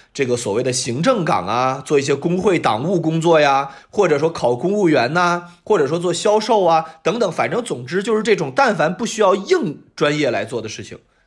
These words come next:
于是就会被我们这种文科生去填满，或者说被这种所谓的软，没有，没有硬，硬专业的这种，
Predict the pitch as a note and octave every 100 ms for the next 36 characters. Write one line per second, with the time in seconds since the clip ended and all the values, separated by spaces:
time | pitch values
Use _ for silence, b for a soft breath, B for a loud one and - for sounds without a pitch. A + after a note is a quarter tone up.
0 | _ C3 D3 D3+ D#3+ D3 - C#3+ A#2 -
1 | A#2 A#2 F#2+ G2+ B2 C#3+ C3 B2 A#2+ A2+
2 | - E2 F2+ - B B D3+ C3 C3+ C3
3 | - A#2+ G#2 - G2+ A#2+ A#2 A#2+ - -
4 | - C3+ G3 D3+ F3+ F3+ E3 C#4 C#3+ -
5 | A#3+ F3 B2+ B2 A2 G#2 G#2+